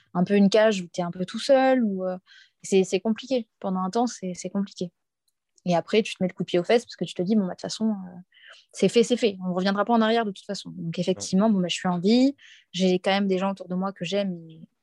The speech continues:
Speaker 1: je pense qu'ils m'aiment un peu. Donc, forcément, bah, t'as envie
Speaker 2: Mais
Speaker 1: pour
Speaker 2: oui.
Speaker 1: eux de, de, d'avancer. <laughs>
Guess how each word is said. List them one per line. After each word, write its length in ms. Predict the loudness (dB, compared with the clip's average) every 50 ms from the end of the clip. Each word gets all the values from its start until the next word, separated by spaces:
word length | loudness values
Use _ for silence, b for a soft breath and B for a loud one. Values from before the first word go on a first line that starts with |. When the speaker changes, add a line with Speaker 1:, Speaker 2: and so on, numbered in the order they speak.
| _ -10
Speaker 1:
je 100 | -8 -6
pense 240 | -4 -2 -4 -4 -4
qu'ils 160 | -4 -4 -4
m'aiment 120 | -2 -2
un 60 | -2 0
peu. 200 | 2 2 2 2 B B B B B B B B -2
Donc, 180 | 2 2 2 2
forcément, 540 | 2 0 -2 0 2 2 4 4 4 4 4
bah, 240 | 4 2 0 -4 -4
t'as 60 | -4
envie 240 | -4 -2 -2 -2 0
Speaker 2:
Mais 60 | 0
Speaker 1:
pour 80 | 2 2
Speaker 2:
oui. 100 | 4 6
Speaker 1:
eux 180 | 6 6 6 4
de, 280 | 2 -2 -6 -8 -10 -12 -16 -18 _ _ -20 -16
de, 140 | -14 -14 -4
d'avancer. 500 | -4 -2 -2 0 0 2 2 2 2 2 _
<laughs> 520 | -2 4 4 4 4 4 2 -2 -4 B